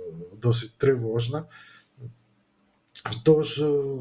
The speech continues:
такий комплекс інформаційних заходів, ну, він має,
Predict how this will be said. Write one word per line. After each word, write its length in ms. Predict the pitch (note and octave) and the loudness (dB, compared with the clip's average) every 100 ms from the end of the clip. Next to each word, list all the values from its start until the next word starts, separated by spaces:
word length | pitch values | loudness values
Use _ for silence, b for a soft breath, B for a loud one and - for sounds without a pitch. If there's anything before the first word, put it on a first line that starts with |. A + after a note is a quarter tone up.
| A#2+ A#2 - - | -6 -8 -10 0
такий 380 | C#3+ - E3 C#3 | 0 2 0 2
комплекс 600 | D#3 D3+ B2+ C3 B2+ C#3+ | 2 2 0 -6 -6 -6
інформаційних 640 | C3+ C#3+ D3+ D#3 G#3+ G3 | -4 -2 0 0 0 0
заходів, 520 | C3 C#3+ C3 B2 A#2 A#2 | -2 -2 -2 -4 -4 -2
ну, 120 | C#3 | -2
він 440 | E3 B2 D3 C#3+ C3+ B2+ | -2 -2 0 0 -2 -2
має, 800 | B2 B2 C3 B2+ A#2+ A#2 A2+ | 0 0 0 0 0 -2 -4